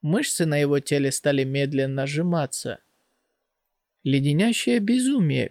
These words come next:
вперемешку с жаждой убийства вышли из Шияна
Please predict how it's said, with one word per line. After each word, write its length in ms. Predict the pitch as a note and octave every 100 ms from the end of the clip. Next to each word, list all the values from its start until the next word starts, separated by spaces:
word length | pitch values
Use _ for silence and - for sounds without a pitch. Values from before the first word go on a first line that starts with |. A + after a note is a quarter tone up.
| _
вперемешку 640 | E3 D3+ D#3 D#3 - D3+
с 60 | C#3+
жаждой 500 | C#3 D3 C#3 C#3+ -
убийства 680 | D#3 C#3+ F3+ G#3+ - B2 - _ _ -
вышли 520 | C#3+ F#3+ B3+ A3 A#3
из 100 | A3+
Шияна 580 | - B3+ B3 D#3 C#3+